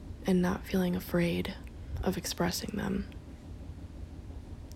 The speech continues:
regardless of how that affects my environment and the people around me.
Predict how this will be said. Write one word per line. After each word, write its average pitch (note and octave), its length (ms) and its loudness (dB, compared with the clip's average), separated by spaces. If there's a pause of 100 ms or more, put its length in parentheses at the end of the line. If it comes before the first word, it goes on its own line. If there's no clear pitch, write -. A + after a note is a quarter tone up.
(120)
regardless F#3+ 600 4
of G3+ 80 0
how - 160 0
that F3 100 0
affects - 640 -2 (140)
my F3+ 100 6
environment F3 720 4 (380)
and F#3 100 6
the F3 60 4
people - 340 2
around E3+ 380 2
me. - 240 0